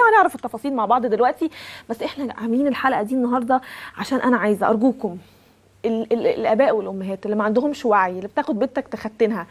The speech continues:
انت فاكر ايه؟ فاكر ايه؟ فاكر نفسك كده بتعمل حاجه صح؟ يعني الازهر حرم والطب قال لا، انت بقى ف-، انت بقى اللي فاهم، يعني انت فاهم اكتر من الدين واكتر من الطب؟ اكيد انت مش فاهم اكتر منهم. اما نطلع ونعمل وعي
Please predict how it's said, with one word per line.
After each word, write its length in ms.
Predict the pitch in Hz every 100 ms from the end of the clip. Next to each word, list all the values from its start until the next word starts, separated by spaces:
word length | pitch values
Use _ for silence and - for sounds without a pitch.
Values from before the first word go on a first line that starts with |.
| -
انت 120 | 220
فاكر 240 | 254 285 311
ايه؟ 120 | 190 - _ _ _ _ _ _ _ -
فاكر 220 | 277 311
ايه؟ 100 | 240
فاكر 220 | 262 277
نفسك 240 | 269 302
كده 160 | - 285
بتعمل 260 | 277 277 269
حاجه 180 | 277
صح؟ 360 | 277 311 - - _ - -
يعني 160 | 220 220
الازهر 360 | 226 311 320 247
حرم 500 | - 226 208 175 185 _ _ _ _ - -
والطب 400 | 214 - 339 240
قال 240 | - 277
لا، 140 | 247 220 - 202 _ _ -
انت 180 | 254 285
بقى 220 | 262 220
ف-، 200 | - -
انت 220 | 285 285
بقى 180 | 269 277
اللي 140 | 269
فاهم، 300 | 269 302 294
يعني 320 | 277 285 311 339 _ _ -
انت 120 | 240
فاهم 260 | 269 302 285
اكتر 320 | - - 247
من 120 | 247
الدين 280 | 233 190 285
واكتر 340 | 254 - -
من 100 | 254
الطب؟ 320 | 226 226 294 294 - _ _ _ _ _ _ -
اكيد 240 | 262 349 359
انت 160 | 339
مش 160 | 294 -
فاهم 240 | 320 320
اكتر 240 | 294 302 247
منهم. 360 | 240 233 196 185 - - -
اما 200 | 233 262
نطلع 420 | 453 320 320 - - - _ 240
ونعمل 480 | 254 277 330 311 277
وعي 420 | 302 294 226